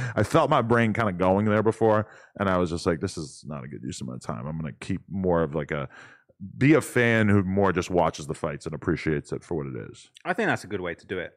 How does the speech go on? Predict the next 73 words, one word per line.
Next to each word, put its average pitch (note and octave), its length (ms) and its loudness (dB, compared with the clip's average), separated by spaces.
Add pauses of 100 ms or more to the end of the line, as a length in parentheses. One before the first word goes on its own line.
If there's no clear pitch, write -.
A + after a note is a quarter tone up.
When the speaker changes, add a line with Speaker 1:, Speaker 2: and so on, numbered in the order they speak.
Speaker 2:
I C3 60 -4
think D3 240 -2
for C3 80 -8
me, A#2+ 320 0
it's F#2+ 160 -6
like, F2+ 240 -2
you A2 100 -8
know, E2+ 140 -6
I F2+ 80 -4
do G2+ 160 -6
this F2+ 260 -8
for F#2 160 -10
a F2+ 40 -6
living. F2 300 -6
I E2 160 -10 (380)
do G2+ 140 -8
these F2+ 180 -12
hip - 200 -12
hop E2+ 180 -14
deep G2+ 180 -8
dives. - 380 -14 (580)
I A#2 80 -4
don't D3 180 4
do B2+ 140 2
the A2 80 0
news. B2 300 4
I A2+ 80 2
don't B2 180 2
chase C3 240 0
the A2 80 -6
news. F#2+ 180 -4
I G#2+ 80 0
think B2+ 140 -2
it's G2+ 100 -6
almost A#2 220 -2
like F2+ 120 -4
the F#2 60 -8
news A2+ 260 -2
is F#2 100 -10
my F2+ 100 -6
hobby, F2 400 -4
but G2 100 -6
it's F#2+ 160 -8
like, F#2+ 200 -4
I A#2 80 -4
feel D#3 180 -2
like A#2+ 80 0
there's A#2 160 -8
just - 240 -12
something C3+ 220 -4
so A#2 200 -4
addictive. G#2 380 -6
Like, F#2 140 -8
we're G2 80 -8
living G#2+ 240 -4
in G2+ 40 -4
this F#2+ 160 -10
internet G2+ 380 -10
age. G2 300 -6 (180)
There's F2+ 200 -2
Speaker 1:
Mm. - 40 -2
Speaker 2:
something A2 220 -4
so F#2 240 -6
addictive G2+ 440 -8
about F2+ 300 -8
being F2+ 180 -6
so - 400 -6
plugged G2+ 300 -6
into G2 280 -4
what's F2+ 200 -10
going F#2+ 240 -4
on. F#2 140 -6
Like, E2 240 -10